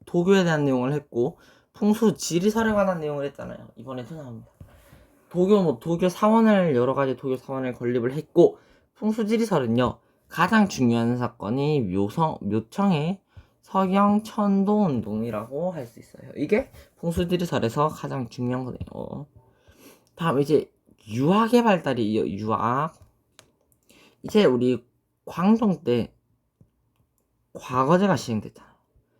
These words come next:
이 과거제가 시행됐기 때문에, 어, 유학적인 교육이 활성화된 거예요.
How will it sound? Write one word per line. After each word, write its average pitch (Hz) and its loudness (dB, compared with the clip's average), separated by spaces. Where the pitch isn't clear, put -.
이 107 -10
과거제가 160 0
시행됐기 147 -4
때문에, 156 0
어, 117 2
유학적인 180 0
교육이 127 -6
활성화된 226 -2
거예요. - -10